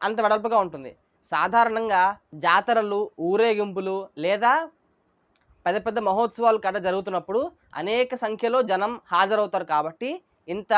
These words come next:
విస్తీర్ణమైన మార్గం అవసరం. ఇక చివరిది మహాపథం. ఈ మహాపథం అనే మార్గం అతిపథం అనే మార్గం కన్నా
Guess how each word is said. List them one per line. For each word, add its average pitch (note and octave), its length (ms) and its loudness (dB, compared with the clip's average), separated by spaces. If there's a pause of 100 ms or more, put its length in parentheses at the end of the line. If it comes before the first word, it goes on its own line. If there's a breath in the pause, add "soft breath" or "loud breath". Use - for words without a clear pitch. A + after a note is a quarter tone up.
(340)
విస్తీర్ణమైన B3 680 -4
మార్గం G#3+ 360 -2 (100)
అవసరం. F3+ 320 0 (360)
ఇక F#3 120 -4 (140)
చివరిది A3+ 360 -2 (120)
మహాపథం. F#3 600 -2 (460)
ఈ F3 80 -4
మహాపథం A3+ 640 2
అనే G#3 140 -2
మార్గం D#3+ 560 -2 (280)
అతిపథం A3+ 440 0
అనే A#3+ 140 -2
మార్గం G#3 420 -2
కన్నా G3 400 -4